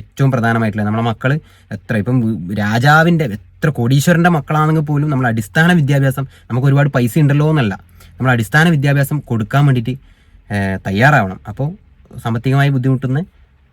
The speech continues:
ആ, അങ്ങനെയുള്ള കുട്ടികളുണ്ടെങ്കിൽ അവരുടെ എല്ലാവരും, കേരളത്തിലെ മുഴുവൻ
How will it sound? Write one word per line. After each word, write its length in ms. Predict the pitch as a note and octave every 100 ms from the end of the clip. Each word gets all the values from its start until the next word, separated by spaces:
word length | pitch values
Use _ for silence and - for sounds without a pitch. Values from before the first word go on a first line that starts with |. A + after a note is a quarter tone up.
| _ _ -
ആ, 80 | B2 A#2 A#2
അങ്ങനെയുള്ള 380 | A2+ A#2+ B2+ A#2+ B2 -
കുട്ടികളുണ്ടെങ്കിൽ 560 | G#2+ A#2+ A#2+ A2+ A2 B2 - A2
അവരുടെ 220 | A2+ B2 A2
എല്ലാവരും, 540 | A#2 C3 D3+ D3+ A2+ G#2+
കേരളത്തിലെ 380 | G#2+ B2+ D3 D3 A#2+
മുഴുവൻ 420 | A#2 A#2+ C3+